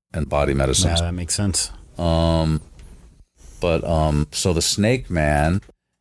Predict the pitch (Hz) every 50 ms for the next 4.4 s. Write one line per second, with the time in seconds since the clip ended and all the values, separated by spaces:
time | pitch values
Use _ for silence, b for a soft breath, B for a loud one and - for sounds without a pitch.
0 | _ _ _ - 92 85 85 82 82 82 82 80 80 80 80 80 76 - 80 87
1 | 90 95 95 90 - - - - 101 104 104 95 92 85 85 82 82 78 80 87
2 | 90 85 80 76 85 78 - - 104 113 107 - - - 87 82 82 78 78 78
3 | - - 85 82 90 98 104 101 85 - _ _ - 101 87 85 87 85 - -
4 | - 92 90 87 85 85 82 80